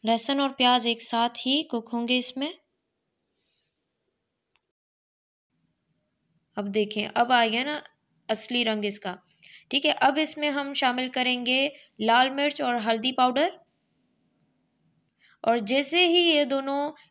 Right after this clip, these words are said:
अ, ऐड करेंगे तो साथ में हम इसके हल्का सा, थोड़ा सा, मतलब एक चम्मच के बराबर पानी डाल देंगे।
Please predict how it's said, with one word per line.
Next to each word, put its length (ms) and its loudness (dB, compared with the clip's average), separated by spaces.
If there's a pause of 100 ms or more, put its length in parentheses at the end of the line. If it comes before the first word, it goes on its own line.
(100)
अ, 380 -2
ऐड 240 2
करेंगे 440 0
तो 320 -2
साथ 460 0
में 120 -2
हम 220 -6
इसके 340 -4 (420)
हल्का 300 2
सा, 220 -2
थोड़ा 300 2
सा, 180 0
मतलब 340 -6 (300)
एक 320 2
चम्मच 280 0
के 120 -2
बराबर 420 2
पानी 340 0
डाल 240 2
देंगे। 340 0